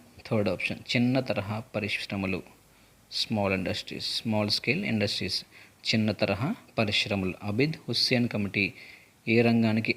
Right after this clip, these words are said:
అభివృద్ధికి సిఫారసు చేసింది? చిన్న తరహా పరిశ్రమలు. థర్డ్ ఆప్షన్ రైట్ ఆన్సర్.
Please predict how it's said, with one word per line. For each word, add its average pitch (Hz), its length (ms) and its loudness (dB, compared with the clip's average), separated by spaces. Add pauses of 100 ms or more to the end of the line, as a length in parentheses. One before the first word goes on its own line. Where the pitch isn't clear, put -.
(100)
అభివృద్ధికి 113 600 0
సిఫారసు 110 520 -2
చేసింది? 110 340 0
చిన్న 110 320 2
తరహా 104 400 -4 (200)
పరిశ్రమలు. 95 560 -2
థర్డ్ 101 180 -2
ఆప్షన్ 151 280 -4 (460)
రైట్ 98 200 -2
ఆన్సర్. - 260 -8